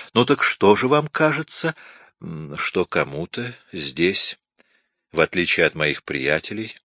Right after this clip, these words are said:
далеко не безразлично, существую я или нет?" Разумеется, я понимаю, что дело не в моей персоне, порой меня удивляет, как это я еще не надоел вам.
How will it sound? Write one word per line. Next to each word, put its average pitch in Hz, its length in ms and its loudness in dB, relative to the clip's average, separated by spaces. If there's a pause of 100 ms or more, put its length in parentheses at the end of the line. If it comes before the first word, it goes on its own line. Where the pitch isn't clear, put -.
далеко 80 460 -2
не 90 120 -2
безразлично, 87 960 -2 (500)
существую 95 1000 -2
я 104 360 -2
или 175 240 -6
нет?" - 340 -14 (1400)
Разумеется, 147 560 4
я 156 160 6
понимаю, 131 400 2
что 107 200 -2
дело 110 240 4
не 95 140 -2
в 80 80 -6
моей 80 280 2
персоне, 139 580 2
порой 120 300 2
меня 85 240 0
удивляет, 85 640 2 (560)
как 120 280 2
это 101 200 -2
я 82 180 0
еще 76 380 -2
не 73 140 -8
надоел 76 540 -2
вам. 135 280 -6